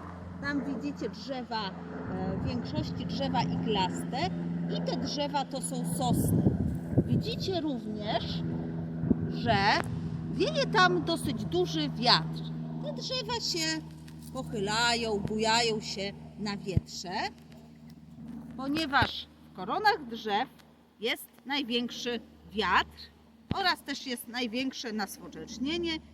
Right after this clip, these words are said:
i dlatego, że jest duży, silny wiatr w koronach drzew, jest też najmniejsza wilgotność, czyli tam jest najbardziej sucho.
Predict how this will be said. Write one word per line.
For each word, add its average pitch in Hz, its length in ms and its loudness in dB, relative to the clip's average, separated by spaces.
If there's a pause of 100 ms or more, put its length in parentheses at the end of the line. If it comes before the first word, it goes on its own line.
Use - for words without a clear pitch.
(140)
i 254 100 -4
dlatego, 262 400 0
że 220 80 0
jest 202 200 -2
duży, 277 440 0
silny 208 460 -2
wiatr 233 300 0
w - 120 -20
koronach 196 420 -4
drzew, 311 280 -6 (360)
jest 262 240 -8
też 254 180 -8
najmniejsza 240 540 -2
wilgotność, 233 800 -6
czyli 220 180 -6
tam 226 200 -2
jest 220 140 -2 (380)
najbardziej 208 800 0 (400)
sucho. 202 500 0